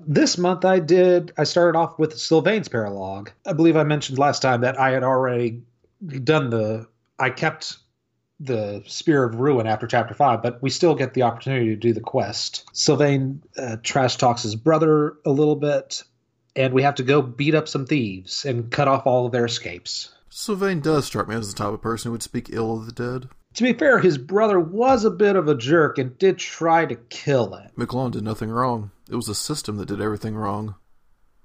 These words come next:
Speaker 1: Are you saying the crests are to blame?
Speaker 2: They are. Black Eagles for life. Anyways.
Speaker 1: <laughs> Uh, anyway, we beat up some thieves, cut off escapes. Nothing major here. Just your party is split up,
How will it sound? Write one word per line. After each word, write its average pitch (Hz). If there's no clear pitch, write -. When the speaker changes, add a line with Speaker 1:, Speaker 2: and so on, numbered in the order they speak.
Speaker 1:
Are 110
you 110
saying 113
the 110
crests 117
are 123
to 123
blame? 131
Speaker 2:
They 113
are. 110
Black 110
Eagles 117
for 110
life. 117
Anyways. 123
Speaker 1:
<laughs> -
Uh, 160
anyway, 139
we 123
beat 127
up 139
some 123
thieves, 117
cut 117
off 113
escapes. -
Nothing 196
major 107
here. 117
Just -
your 143
party 135
is 127
split 127
up, 117